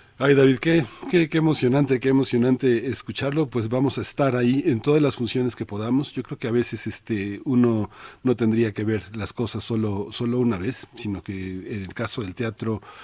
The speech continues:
siempre conviene regresar, que es algo, que es una cultura que, pues, a veces no tenemos. Pero bueno, este fin de semana,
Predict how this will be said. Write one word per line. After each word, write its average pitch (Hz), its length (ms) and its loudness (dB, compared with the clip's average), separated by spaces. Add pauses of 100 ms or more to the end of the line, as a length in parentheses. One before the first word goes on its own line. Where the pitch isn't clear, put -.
(120)
siempre 131 500 0
conviene 113 460 0
regresar, 98 540 -6 (100)
que - 80 -12
es 117 100 -8
algo, 104 300 -8
que 120 180 -8
es 113 120 -8
una 120 120 -2
cultura 101 400 -8
que, 95 220 -10 (420)
pues, - 160 -8
a 110 60 -4
veces 117 400 -4
no 104 200 -2
tenemos. 113 560 0 (360)
Pero 120 200 4
bueno, 127 260 6
este 151 240 0
fin 160 140 4
de 156 100 4
semana, 151 480 4